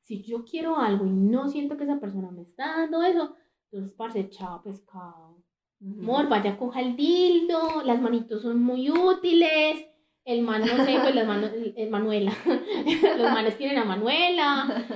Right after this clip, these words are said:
Speaker 2: <laughs>
Speaker 1: y ya, y bueno, y en conclusión, mores, <laughs> eh, el amor de nuestras vidas, como dijo Amelie, somos nosotros mismos.
Speaker 2: Y nuestros amigos,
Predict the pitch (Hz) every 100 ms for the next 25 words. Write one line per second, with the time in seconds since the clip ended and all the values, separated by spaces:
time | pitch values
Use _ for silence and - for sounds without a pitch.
0 | - _ _ 247 226 208 190 180 190 226
1 | 240 247 247 226 220 214 226 226 214 226
2 | 214 247 269 277 339 277 - - _ _
3 | _ _ - 226 214 208 202 202 196 202
4 | 202 208 196 202 233 240 208 202 190 190
5 | 190 214 196 190 214 220 214 214 196 190
6 | 196 196 226 233 202 202 _ _ _ _
7 | _ 208 196 196 196 190 185 175 170